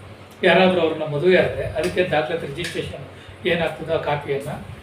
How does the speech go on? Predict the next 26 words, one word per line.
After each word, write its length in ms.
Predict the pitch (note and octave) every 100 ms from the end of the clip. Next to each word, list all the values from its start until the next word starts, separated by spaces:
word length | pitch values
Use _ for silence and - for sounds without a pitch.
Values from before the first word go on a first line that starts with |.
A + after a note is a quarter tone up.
| - -
ನೀವು 280 | E3+ E3 D3
ದಾಖಲಾತಿ 640 | D3+ F3 E3 F#3 E3+ D#3 -
ಸಹಿತ 300 | F3+ G#3+ G3+ F3 - - -
ನಾವು 180 | E3+ D#3
ಅಂತರ್ಜಾತಿ 480 | D3 E3+ D#3 D#3+
ವಿವಾಹವನ್ನ 400 | D#3 D3+ D3+ D#3
ಆಗಿದ್ದೇವೆ, 680 | D3 C#3 C#3+ C#3 C#3 C#3+ C#3+ - - - -
ಮರು 160 | D#3+
ವಿವಾಹ, 580 | E3 D#3 D3+ B2 - D#3
ವಿಧವೆಯನ್ನ 440 | D#3+ F#3 F3+ F3 F3
ಮತ್ತೆ 400 | E3+ E3 - G3+
ಮದುವೆ 360 | E3+ E3 D#3+
ಆಗಿದ್ದೇವೆ, 380 | D3 D3 C#3 C#3+
ಈ 260 | C#3+ F#3 G#3
ರೀತಿ 380 | - D#3+ E3+ - - - -
ಸಂಬಂಧಪಟ್ಟಂತ, 960 | F#3+ F3+ F#3 F#3 F#3 - F3 - F3+ F#3 - - - - - - - - - F3+
ಇಲಾಖೆಗೆ 360 | F#3 F#3 E3+ E3+
ಸಂಬಂಧಪಟ್ಟಂತ 760 | D#3+ D3+ D3+ D#3+ D#3 D3 -
ಮಾಹಿತಿಗಳನ್ನ 800 | E3 - D#3+ G#3 G3+ F3 D#3 D3+ G#3 - - - - -
ದಾಖಲೆ 360 | E3 G3 A3 A3
ಮುಖಾಂತರ 380 | G#3 G3 F#3
ಕೊಡೋದಾದ್ರೆ 560 | - D#3 D3 C#3 B2+ -
ಅವೆಲ್ಲವನ್ನೂ 640 | - E3 E3 G3 F#3+ F#3+
ಕೂಡ 100 | F3+
ಇಲಾಖೆ 360 | D#3 D3 D#3+ -
ಪರಿಶೀಲಿಸಿ 680 | - C#3+ C#3+ C3 - A#3